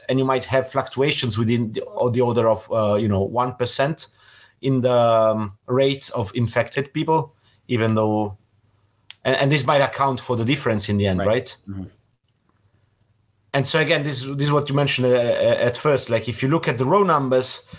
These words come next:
Speaker 1: it's like, uh, it goes down from zero seventy-six to zero sixty-seven percent. And in absolute numbers, it's like,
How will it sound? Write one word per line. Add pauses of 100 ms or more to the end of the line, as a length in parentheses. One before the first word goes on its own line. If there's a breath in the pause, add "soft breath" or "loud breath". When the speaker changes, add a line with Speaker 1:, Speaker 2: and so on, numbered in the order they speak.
(100)
Speaker 1:
it's
like,
uh,
it
goes
down
from
zero
seventy-six
to
zero (300 soft breath)
sixty-seven
percent. (1300 soft breath)
And
in
absolute
numbers,
it's
like,